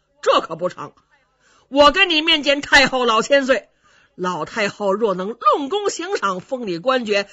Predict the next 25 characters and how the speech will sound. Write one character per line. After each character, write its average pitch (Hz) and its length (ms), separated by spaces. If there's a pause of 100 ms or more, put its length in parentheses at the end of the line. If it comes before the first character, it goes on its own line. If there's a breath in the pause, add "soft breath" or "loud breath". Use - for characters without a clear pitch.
(140 loud breath)
咱 202 240
们 220 100
就 220 140
在 165 160
一 185 100
块 180 180
儿 180 40
共 269 360
享 185 300
荣 302 220
华 277 180
富 254 180
贵。 254 260 (840)
嘿 285 200
嘿， 233 400 (760 loud breath)
如 285 260
果 208 220
太 254 300
后 233 180
老 214 180
千 254 280
岁 240 120
要 220 120
是 208 120
薄 269 280